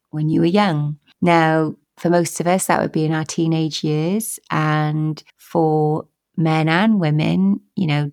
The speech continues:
touching yourself back when you were younger would have been probably where you were probably sharing a home with somebody, you know, family, siblings. Masturbation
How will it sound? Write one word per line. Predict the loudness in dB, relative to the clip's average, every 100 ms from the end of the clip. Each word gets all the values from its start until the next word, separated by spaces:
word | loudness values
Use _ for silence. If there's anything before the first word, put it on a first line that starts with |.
| -6
touching | -6 -2 0
yourself | 0 2 0 0
back | -2 -4 -8 -4
when | 0 0
you | 0 0 0
were | 0 0 0 -2
younger | 0 2 2 2 2 0 -4 -14 -18 -20 -20 _ _ _
would | -6 -4 0 0 2
have | 0 -4 _
been | 0 2 2 0 0 -2 -4 -6 _ _ _
probably | -18 -14 -14 -4 -2 -2 0 2 4 4 4 0 -8 -20 _
where | -4 -2
you | -2 0 -2
were | -4
probably | -6 -6
sharing | -4 -2 0 2
a | 0
home | 0 0 0
with | -2
somebody, | -2 0 0 -2 0 0 0 -2
you |
know, | -2 -4 -8 -20
family, | -2 0 2 2 2 0
siblings. | -2 -6 -2 -2 0 0 -2 -8 -20 -20 -20 _ _ _ _ _ _
Masturbation | -4 -4 -4 -2 0 0 0 0 -2